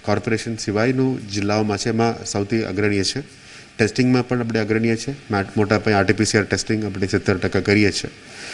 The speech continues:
સાથે સાથ મોબાઈલ ટેસ્ટિંગ વેન્સ પણ સાણંદ બાવળા માટે માનનીય ગૃહમંત્રીશ્રીના ગ્રાન્ટમાંથી એક આપ્યો. ધંધુકા, અ, ધોલેરા માટે પણ એક ગાડી મોકલ્યા છે અને વિરમગામ, માંડલ, દેત્રોજ માટે પણ જે અગ-, અગાઉ ગયા વર્ષે આપણે ચાલુ કર્યું હતું, એ જ ગાડી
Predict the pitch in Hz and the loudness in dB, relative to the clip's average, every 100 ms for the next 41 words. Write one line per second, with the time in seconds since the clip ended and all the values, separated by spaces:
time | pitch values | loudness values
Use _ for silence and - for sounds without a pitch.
0 | - - - 110 131 156 151 110 110 127 | -14 0 4 6 6 6 6 6 8 8
1 | 120 113 135 120 98 104 120 - 135 156 | 6 4 4 4 6 6 6 2 -2 -2
2 | - 98 113 117 113 110 110 110 107 113 | 2 4 4 4 4 4 4 2 2 0
3 | 107 - 107 104 98 98 101 95 95 101 | -2 -4 0 2 2 0 0 -2 -4 -2
4 | 95 92 92 92 92 98 90 90 - 117 | -2 0 -2 -2 -4 -4 -6 -8 -6 -8
5 | - - - - - - 104 104 120 123 | -8 -18 -18 -20 -20 -4 0 2 2 2
6 | 135 139 139 - - 101 98 104 104 113 | 0 0 -4 -10 -4 0 0 2 2 4
7 | 110 104 104 104 101 95 95 95 92 95 | 4 2 0 0 2 2 2 0 -2 -2
8 | 92 90 131 - - 104 104 107 113 110 | -4 -4 -8 -12 -12 -4 0 2 2 -2
9 | 101 104 110 117 113 107 101 107 101 101 | 0 2 4 2 2 2 2 2 2 2
10 | 104 104 95 98 110 110 101 98 92 85 | 0 0 -2 -2 -2 0 0 0 0 0
11 | 101 113 101 113 110 104 - 98 95 92 | 4 4 6 6 4 2 -2 -2 -2 -2
12 | 92 98 92 107 107 104 104 95 | -4 -4 -4 0 2 2 2 2